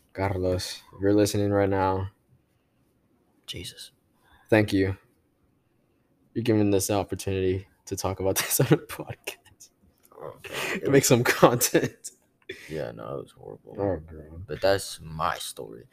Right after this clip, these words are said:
Speaker 1: Mm.
Speaker 2: And that's, and that lesson is why I would much rather talk to my future self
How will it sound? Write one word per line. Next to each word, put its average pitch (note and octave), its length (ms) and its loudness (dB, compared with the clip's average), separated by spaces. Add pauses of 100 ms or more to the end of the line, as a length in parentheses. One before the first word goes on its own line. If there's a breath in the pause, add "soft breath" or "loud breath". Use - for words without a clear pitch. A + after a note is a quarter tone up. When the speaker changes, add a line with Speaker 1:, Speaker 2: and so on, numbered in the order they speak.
(280 loud breath)
Speaker 1:
Mm. F#2+ 160 0
Speaker 2:
And B2+ 120 4
that's, F#3 340 0 (360 soft breath)
and G#2+ 160 -2
that A2 220 4
lesson A2 640 -4 (120)
is F#2+ 200 -6
why G#2 220 0
I A#2 120 -2
would G2+ 260 -4
much A2 280 -6
rather G2+ 280 -4
talk - 320 -12
to - 80 -14
my E2 100 -6
future F2+ 360 -10
self - 460 -18